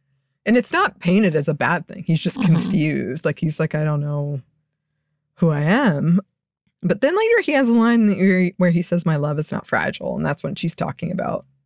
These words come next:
Speaker 1: "I need to put this first, and we'll talk about our whole thing later." <laughs> Like, "I've gotta do this," which I thought was good. Another thing I mentioned in the last one, and I thought this was really interesting,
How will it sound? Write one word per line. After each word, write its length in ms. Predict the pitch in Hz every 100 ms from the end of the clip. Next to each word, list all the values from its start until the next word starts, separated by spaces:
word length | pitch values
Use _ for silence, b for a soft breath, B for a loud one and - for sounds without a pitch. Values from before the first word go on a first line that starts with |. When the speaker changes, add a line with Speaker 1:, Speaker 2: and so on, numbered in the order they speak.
| _
Speaker 1:
"I 120 | 151 143
need 140 | 147
to 60 | -
put 160 | -
this 180 | - -
first, 380 | - 170 - -
and 260 | 175 175 b b b
we'll 120 | - 143
talk 200 | - -
about 300 | - - - _ _ _ _ _ _ -
our 120 | 143
whole 160 | 143
thing 280 | - 127 135
later." 340 | 92 - 135 -
<laughs> 40 |
Like, 260 | 240 202 -
"I've 180 | 196 -
gotta 180 | - -
do 200 | - - - -
this," 240 | 190 - _ _ _ -
which 80 |
I 60 | 381
thought 180 | 349 359
was 160 | 226 190
good. 440 | 156 139 139 143 - _ _ _
Another 280 | 202 294 302
thing 180 | 247 240
I 100 | 208
mentioned 720 | 185 180 - 185 170 165 - _ _ _ _ _ _ _ _
in 120 | 175 170
the 80 | 156
last 380 | 156 143 -
one, 320 | - - 190 180 _ _ _ _ _ _
and 80 | 196
I 60 | 175
thought 180 | 202 -
this 140 | 269
was 140 | 262
really 200 | 247 220
interesting, 680 | 165 175 147 - - 113 170